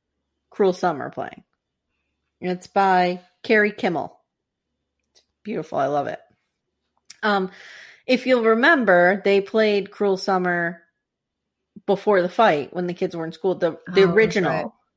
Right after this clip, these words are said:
Speaker 2: Yeah, yeah, yeah.
Speaker 1: And they also played that in the movie when they
Speaker 2: Right.
Speaker 1: were in school. So
Speaker 2: It's a good song.
Speaker 1: yeah, it's a good song.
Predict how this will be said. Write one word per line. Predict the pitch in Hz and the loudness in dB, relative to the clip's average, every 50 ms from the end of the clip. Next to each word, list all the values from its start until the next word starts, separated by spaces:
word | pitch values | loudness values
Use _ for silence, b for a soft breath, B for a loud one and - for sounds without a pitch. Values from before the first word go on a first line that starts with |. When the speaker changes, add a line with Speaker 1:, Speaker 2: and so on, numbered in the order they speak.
| _ _ - | _ _ -4
Speaker 2:
Yeah, | 170 170 165 | -2 -2 0
yeah, | 160 160 160 | 0 -2 -2
yeah. | 160 160 151 151 160 170 - _ _ - | -2 -4 -4 -4 -6 -8 -14 _ _ -4
Speaker 1:
And | 196 196 | -2 -2
they | 202 185 | 0 0
also | - 208 220 214 - 214 | 2 0 0 0 -2 -4
played | 196 - 214 202 185 185 | -2 -2 -2 -2 -2 0
that | 190 180 175 165 165 | 0 0 0 0 -2
in | 165 165 160 156 156 180 - _ _ - | -4 -4 -4 -8 -10 -10 -14 _ _ -4
the | 175 160 156 147 147 - - | -2 -2 0 -2 -2 -4 -4
movie | 170 262 330 190 - - - - - _ _ _ _ _ _ _ _ _ _ _ _ _ _ _ _ _ | -2 0 0 0 0 -2 -12 -18 -18 _ _ _ _ _ _ _ _ _ _ _ _ _ _ _ _ _
when | - 180 160 | -8 -4 -2
they | - | -2
Speaker 2:
Right. | - - | -2 -2
Speaker 1:
were | 139 | -4
in | 151 | -8
school. | - - - - - - _ _ _ _ _ _ _ _ _ _ | -12 -12 -12 -12 -12 -14 _ _ _ _ _ _ _ _ _ _
So | _ - - 180 156 151 151 | _ -4 0 2 2 2 0
Speaker 2:
It's | 156 | 0
a | - | -2
good | 226 214 220 | -4 -4 -4
song. | - 185 175 170 170 - _ _ | -4 -6 -6 -8 -8 -10 _ _
Speaker 1:
yeah, | - 202 - - - _ _ | -8 -8 -8 -8 -14 _ _
it's | _ - | _ -8
a | - | -6
good | - 190 185 | -6 -6 -4
song. | - - - | -6 -12 -12